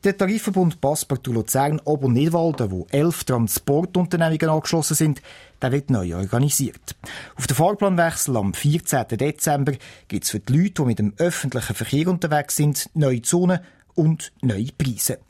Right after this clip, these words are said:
Darüber hat heute der Tarifverbund informiert. Das Reisen mit Bus oder Bahn,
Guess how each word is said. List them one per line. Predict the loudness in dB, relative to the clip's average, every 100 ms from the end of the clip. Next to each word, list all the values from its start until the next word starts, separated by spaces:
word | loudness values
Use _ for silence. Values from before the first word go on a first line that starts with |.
| _ _ -2
Darüber | 2 2 0 -6 -20 -20 -4
hat | -4 -2
heute | -6 -6 -10
der | -4
Tarifverbund | -2 -2 -2 -4 -4 -4 -2
informiert. | -2 0 0 0 -6 -10 -10 -10 _
Das | -4 0
Reisen | 0 0 0
mit | -2 -4 -10 -6
Bus | -4 -2
oder | -2 0
Bahn, | 0 0